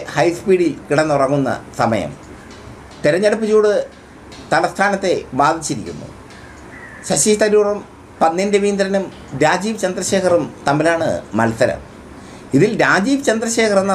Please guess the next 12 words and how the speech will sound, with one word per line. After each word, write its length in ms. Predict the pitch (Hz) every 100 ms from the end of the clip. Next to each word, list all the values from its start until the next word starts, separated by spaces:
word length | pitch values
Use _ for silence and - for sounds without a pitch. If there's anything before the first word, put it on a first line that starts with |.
| -
സ്ഥാനാർത്ഥിയാണ് 720 | 151 165 185 185 165 139 135 85 - - - - 120 202
ഏറ്റവും 580 | - - - 247 226 190 180
കൂടുതൽ 340 | 180 170 151 110 - - - 117
മണ്ടനായി 500 | 147 170 180 156 131 - 107
മാറിക്കൊണ്ടിരിക്കുന്നത്. 760 | 135 139 131 90 82 - - - - - - - - 143
ഈ 20 | 190 165
രാജീവ് 480 | 175 202 254 247 -
ചന്ദ്രശേഖറിനെ 760 | 175 185 - 170 165 151 147 143
തിരുവനന്തപുരത്ത് 600 | 143 131 151 147 135 - 98 98
ഒരുമാതിരിപ്പെട്ടവർക്ക് 1000 | 123 165 170 180 175 151 - 123 110 98
ആർക്കും 240 | 98 92 85
അറിഞ്ഞൂടാ. 340 | - 65 69